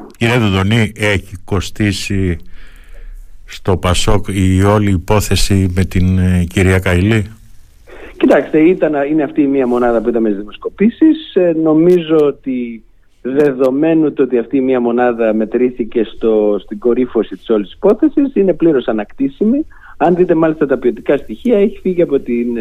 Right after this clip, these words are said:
Speaker 2: συσπήρωση, άρα είναι και η πιο εύκολη ανακτήσιμη μονάδα, αν θέλετε. Εμείς, ε, προχωράμε με το πρόγραμμά μας και με τον σχεδιασμό μας για τους,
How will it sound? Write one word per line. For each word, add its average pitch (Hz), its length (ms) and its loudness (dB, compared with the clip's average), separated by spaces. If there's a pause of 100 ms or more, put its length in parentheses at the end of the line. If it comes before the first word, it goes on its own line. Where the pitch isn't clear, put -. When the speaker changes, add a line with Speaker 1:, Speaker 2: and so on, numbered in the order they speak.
Speaker 2:
συσπήρωση, 180 600 0
άρα 185 180 4
είναι 185 140 0
και 185 120 -10
η 156 100 -4
πιο 170 120 0
εύκολη 165 320 0
ανακτήσιμη 147 480 -4
μονάδα, 127 420 -4
αν - 120 -16
θέλετε. - 440 -2 (560)
Εμείς, 214 440 2
ε, 139 540 0 (420)
προχωράμε 147 420 0
με 131 80 -2
το 123 100 -4
πρόγραμμά 117 520 -2
μας 107 240 -4 (160)
και 113 120 0
με 104 180 -2
τον 104 200 -4
σχεδιασμό 95 540 -2
μας 95 200 0
για 120 240 0
τους, - 220 -10